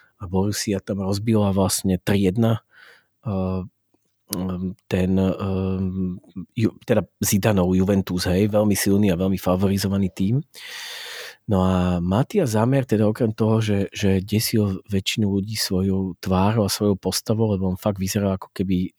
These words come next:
z kijak-, kijak odložil proste niekde oné pri čiare si, tak, eh, on bol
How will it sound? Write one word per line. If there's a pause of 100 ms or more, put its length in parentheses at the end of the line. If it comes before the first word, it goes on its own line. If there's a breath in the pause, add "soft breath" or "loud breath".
(140)
z
kijak-,
kijak
odložil
proste
niekde
oné
pri
čiare
si, (1040 loud breath)
tak,
eh, (440)
on
bol